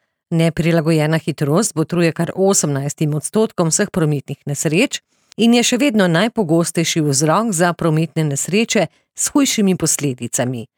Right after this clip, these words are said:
O akciji na območju policijske postaje Postojna pa načelnik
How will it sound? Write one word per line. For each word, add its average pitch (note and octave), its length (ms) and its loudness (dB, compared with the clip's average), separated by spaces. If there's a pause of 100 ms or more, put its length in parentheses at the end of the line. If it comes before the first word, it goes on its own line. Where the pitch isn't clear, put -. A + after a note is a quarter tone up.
(360)
O G#3 160 4
akciji A3 460 0
na F#3+ 100 4
območju G#3 480 2
policijske G3 600 0
postaje D#3+ 420 -2
Postojna F3+ 560 0
pa D#3+ 120 -2
načelnik D3+ 720 0